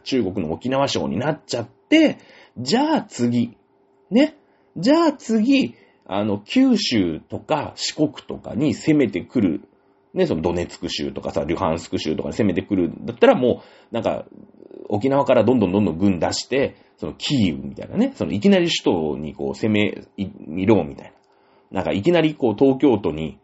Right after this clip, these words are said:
こう、東京を抑えようとしたみたいな、そういう感じなんですよ、今ね。ね。で、まあ、ウクライナとロシアの戦争いつまでやるかわかんないんですけど、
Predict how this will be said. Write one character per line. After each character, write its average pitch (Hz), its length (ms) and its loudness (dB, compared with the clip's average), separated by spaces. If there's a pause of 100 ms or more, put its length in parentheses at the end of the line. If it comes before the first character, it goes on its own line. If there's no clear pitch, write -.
(440)
こ 73 380 -6
う、 - 0 -
東 131 220 6
京 127 140 6
を 113 180 6
抑 117 300 2
え 135 60 4
よ 120 160 4
う - 20 -4
と - 80 -8
し - 100 -12
た 107 140 2
み 98 160 -2
た 170 120 -6
い 190 60 -2
な、 202 140 0
そ 262 320 4
う 285 40 6
い 254 120 4
う 240 160 0
感 175 220 -2
じ 151 100 -2
な 120 60 -2
ん - 40 -2
で 80 40 -10
す - 100 -14
よ、 - 40 -12
今 - 140 -14
ね。 220 200 -4 (1300)
ね。 180 300 2 (540)
で、 196 280 4
ま 107 180 4
あ、 87 40 0
ウ 90 100 -2
ク 120 100 -2
ラ 160 80 4
イ - 20 4
ナ 107 80 0
と 78 80 -2
ロ 85 80 -4
シ 90 100 -4
ア - 20 -2
の 76 80 -8
戦 82 120 -8
争 - 120 -4
い 110 60 0
つ - 140 -2
ま 120 80 2
で 80 80 -2
や 78 60 -2
る 80 60 -6
か - 60 -6
わ 76 100 -6
か 196 140 2
ん 226 80 4
な 117 80 2
い 80 60 -2
ん 71 60 -8
で 69 60 -10
す - 120 -20
け - 80 -4
ど、 156 260 2